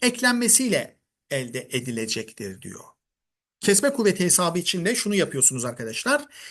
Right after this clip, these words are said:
İkinci yükleme durumunda bir kirişin kesme kuvvetlerini D altla çarpıyorsunuz. Deprem etkisi altında bakın yine G ve Q yok arkadaşlar burada. Yük kombinasyonlarına dikkat etmeniz lazım.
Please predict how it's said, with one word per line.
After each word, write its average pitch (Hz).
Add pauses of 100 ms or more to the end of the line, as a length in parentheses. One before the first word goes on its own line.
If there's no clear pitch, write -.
(160)
İkinci 233
yükleme 196
durumunda 127
bir 233
kirişin 175
kesme 240
kuvvetlerini 156 (500)
D 254
altla 214
çarpıyorsunuz. 143 (180)
Deprem 196
etkisi -
altında 117
bakın 175
yine 151
G 147
ve 147
Q 156
yok 196
arkadaşlar 143
burada. - (220)
Yük 160
kombinasyonlarına 143
dikkat 160
etmeniz 107
lazım. -